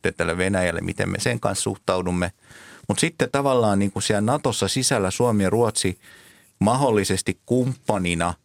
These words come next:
niin millaista natoa he lähtee muokkaamaan ja millaista keskusteluavauksia voidaan niin kuin nähdä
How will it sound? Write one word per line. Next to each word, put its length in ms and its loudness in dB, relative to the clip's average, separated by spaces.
niin 420 2
millaista 600 2
natoa 460 0
he 200 0
lähtee 440 0
muokkaamaan 1040 0
ja 80 2
millaista 500 0
keskusteluavauksia 1200 0
voidaan 360 0
niin 100 -2
kuin 160 -2
nähdä 300 -2